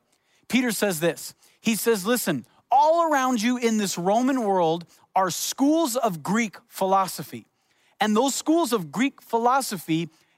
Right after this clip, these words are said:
gave you a list of virtues that if you wanted to become more important or more wealthy or more popular, you would pick a school and you would develop paths of virtue." Peter says this, "Instead of your path of virtue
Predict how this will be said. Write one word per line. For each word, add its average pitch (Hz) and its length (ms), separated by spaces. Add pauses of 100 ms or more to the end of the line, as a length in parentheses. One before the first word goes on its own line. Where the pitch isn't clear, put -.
gave 254 280
you 277 220
a 208 80
list 202 320
of 254 140
virtues 196 460
that 175 140
if 165 140
you 254 100
wanted 302 280
to 208 80
become 208 380
more 170 260
important 269 640 (260)
or 185 180
more 147 300
wealthy 254 600 (240)
or 196 120
more 170 280
popular, 160 760 (300)
you 196 140
would 170 260
pick - 180
a 302 60
school 269 560 (220)
and 180 160
you 175 100
would 160 160
develop 180 480
paths 202 380
of 170 100
virtue." 147 500 (400)
Peter 285 340
says 208 340
this, 185 300 (180)
"Instead 240 500
of 320 140
your 311 180
path 269 320
of 277 120
virtue 202 500